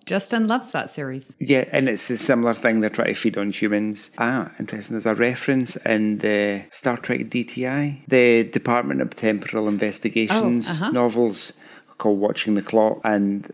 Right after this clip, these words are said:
Speaker 2: the D T I, as they're called, um, says that there's no point in trying to limit their actions, because in doing so you might cause more problems than good.
Speaker 1: Mm.
Speaker 2: And then in Deep Space Nine,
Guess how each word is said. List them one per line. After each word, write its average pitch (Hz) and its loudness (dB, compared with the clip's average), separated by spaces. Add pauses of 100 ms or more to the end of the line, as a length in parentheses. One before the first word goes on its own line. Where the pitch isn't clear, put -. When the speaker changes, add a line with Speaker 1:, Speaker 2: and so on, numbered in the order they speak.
Speaker 2:
the 101 0
D 104 -2
T 110 0
I, 104 2
as 98 -8
they're 95 -6
called, 101 2 (380)
um, 101 -2
says 101 0
that 107 -4
there's 104 -6
no 104 0
point 104 0
in 98 -4
trying 104 -2
to 104 0
limit 104 2
their 107 2
actions, 131 -2
because 101 -2
in 98 0
doing 101 2
so 110 -4
you 101 -2
might 92 -6
cause 90 -6
more 95 -6
problems 95 -8
than 160 -4
good. 170 -2
Speaker 1:
Mm. 151 -8 (100)
Speaker 2:
And 117 2
then 107 2
in 107 0
Deep 113 -2
Space - 0
Nine, 120 0